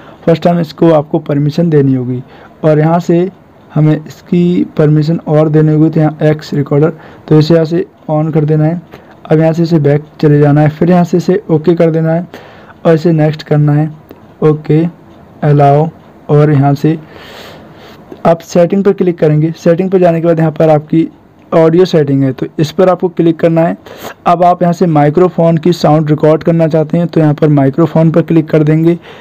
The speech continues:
और अगर आप यहाँ पर internal and microphone, मतलब कि mobile के sound और अपने sound को, दोनों को record करना चाहते हैं तो यहाँ पर आप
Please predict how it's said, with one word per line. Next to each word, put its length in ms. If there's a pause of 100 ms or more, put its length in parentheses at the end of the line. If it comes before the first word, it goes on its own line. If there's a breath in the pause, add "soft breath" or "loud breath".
(360 loud breath)
और 160
अगर 260
आप 200
यहाँ 120
पर 280
internal 460 (140)
and 280 (260)
microphone, 500
मतलब 360
कि 60
mobile 400
के 180 (500 loud breath)
sound 440
और 140
अपने 340
sound 300
को, 120
दोनों 340
को 100
record 320
करना 200
चाहते 220
हैं 100
तो 60
यहाँ 160
पर 160
आप 180